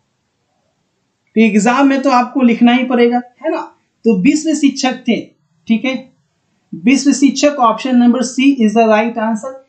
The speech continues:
चलिए, जबरदस्त आंसर आ च-, आ रहा है, ऑप्शन नंबर C। देखिए, विभा बोल रही है, "मैं क्लास में ही हूँ", ठीक है।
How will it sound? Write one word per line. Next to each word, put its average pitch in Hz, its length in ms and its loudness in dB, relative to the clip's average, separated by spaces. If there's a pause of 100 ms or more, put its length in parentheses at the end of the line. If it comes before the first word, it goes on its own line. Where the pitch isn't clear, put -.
(220)
चलिए, 208 280 -2
जबरदस्त 240 640 -2
आंसर 233 320 -2
आ 214 140 2
च-, 233 320 -6
आ 208 120 -2
रहा 220 140 2
है, 233 80 2
ऑप्शन 208 360 -2
नंबर 196 220 -2
C। 185 160 -10 (840)
देखिए, 180 280 -4
विभा 190 280 0
बोल 208 240 2
रही 226 100 0
है, 220 100 2
"मैं 208 200 0
क्लास 190 400 -2
में 175 100 -4
ही 165 100 -4
हूँ", 165 280 -10 (400)
ठीक 185 200 -8
है। 214 160 -10